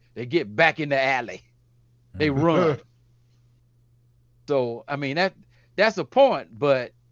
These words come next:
Speaker 1: but I'm telling you, man, it's, uh, it, it, it, there's a desperate need to organize at that level right now. And we, and we got all these brothers that are military veterans. They,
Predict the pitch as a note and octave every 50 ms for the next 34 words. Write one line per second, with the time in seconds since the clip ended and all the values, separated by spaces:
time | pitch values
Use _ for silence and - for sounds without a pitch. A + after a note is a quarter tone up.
0 | _ _ _ _ _ - D3 D3+ D3 C#3 C3+ - - G#3+ A3+ A3 G3 D#3 D3 C#3
1 | C3 C3+ C3 C3 B2+ B2+ B2+ C#3 D3+ C#3+ - - - C3+ B2+ C3 B2 A#2 - _
2 | _ - A#2+ - _ - G#2 - C#3 D3 D3 - - D3 D3 A#2+ B2 A2 G2+ A#2
3 | F3 F3+ D#3+ - - D3 D3 C3+ C3 D3 D3+ D3 C3+ A#2+ A2 - C3+ C#3 C#3+ C#3+
4 | C3+ B2+ A#2+ A#2+ A#2 A#2 A2 A2 G#2+ G#2+ G#2+ G#2+ - - _ _ _ _ _ _
5 | _ _ _ _ - B2 C3 C3 - - C#3 C3 B2 A2+ A2+ B2 D3+ D#3 C3+ G#2+
6 | G2+ G2 G2 - _ A#2+ B2+ B2+ B2 C3 D3+ C#3+ C#3 D3+ F3+ A#3 C4+ C4 B3 B3
7 | C#4 C#4+ C#4 C4 A#3+ B3+ B3 B3 A#3+ A#3+ A#3 F#3+ E3+ A3 B3 A#3+ A3 A3 G#3+ F#3+
8 | E3+ _ _ _ _ _ _ _ _ _ - - - _ - F#3+ G3 G3 G3 E3+
9 | D3+ B2+ _ _ _ _ _ _ _ _ _ G2 G#2+ B2+ G3 A#3+ A#3+ A#3 A3+ -
10 | A3+ G#3+ G#3 F3 C3 C3 G3+ B3 C4 A#3+ A#3 A3+ A#3 A3+ - - - _ _ _
11 | _ _ _ _ _ _ _ _ _ _ _ _ _ _ _ _ _ _ _ _
12 | _ _ _ _ _ _ _ _ - A3+ B3 C4+ B3+ C4